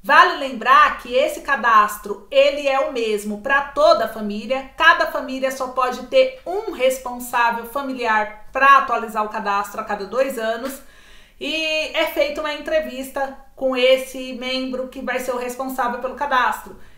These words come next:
Essa entrevista, o assistente social vai ver, né,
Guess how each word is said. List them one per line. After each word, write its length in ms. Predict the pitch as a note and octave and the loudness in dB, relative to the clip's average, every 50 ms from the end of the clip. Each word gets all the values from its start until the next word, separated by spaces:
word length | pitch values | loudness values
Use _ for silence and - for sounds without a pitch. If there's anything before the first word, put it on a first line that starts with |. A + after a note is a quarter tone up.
| - | -12
Essa 240 | - G#3+ G#3+ - B3+ | -8 -8 -6 -6 -6
entrevista, 680 | B3 B3 B3 C#4+ C#4+ C4+ - C4+ D4+ E4 F4 D#4+ - - | -8 -6 -2 0 0 0 0 -2 -4 -6 -6 -8 -8 -6
o 40 | A3 | -6
assistente 440 | G#3 G#3 G#3+ G#3+ - A3 A3+ A3 - | -6 -8 -10 -12 -12 -12 -12 -12 -12
social 380 | B3+ A#3+ - - C4 A#3+ B3 | -12 -10 -4 -2 0 2 2
vai 180 | B3+ C#4 D#4 D#4 | 2 2 0 0
ver, 420 | D#4+ D#4 D4 C#4+ D4 D4 - - - | 0 2 2 2 0 -2 -4 -8 -12
né, 360 | G#3 G3 A3 B3 C4 C4 C4 | -8 -6 -4 -4 -4 -6 -8